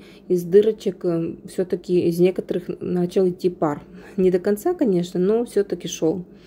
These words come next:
Вот. Дальше я приступила к мытью, а, у машинки стиральной, да,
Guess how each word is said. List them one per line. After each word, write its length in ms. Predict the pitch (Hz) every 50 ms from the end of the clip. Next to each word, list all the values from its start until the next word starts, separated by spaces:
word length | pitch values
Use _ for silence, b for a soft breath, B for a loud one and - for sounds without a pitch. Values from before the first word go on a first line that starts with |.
| B B B B B B B B B B B B B -
Вот. 380 | 190 185 180 185 185 180 170
Дальше 340 | 165 208 240 254 - - 247
я 140 | 220 202 190
приступила 640 | 180 - 196 185 - 190 175 - 202 202 196 190 180
к 80 | 185
мытью, 560 | - 190 180 180 - 190 196 190 185 180 180 180 B B B B B B B B B B
а, 360 | - - 175 175 175 175 170 165 165 165 156 B B B B B B B B B B B B B B B B B B B B - - - - - - - - - - - - - - - - - - - - - -
у 80 | - 190
машинки 540 | 185 190 180 180 - 220 202 190 185 -
стиральной, 600 | 180 175 - - 185 180 180 175 175 175 175 170
да, 280 | 170 170 190 214 226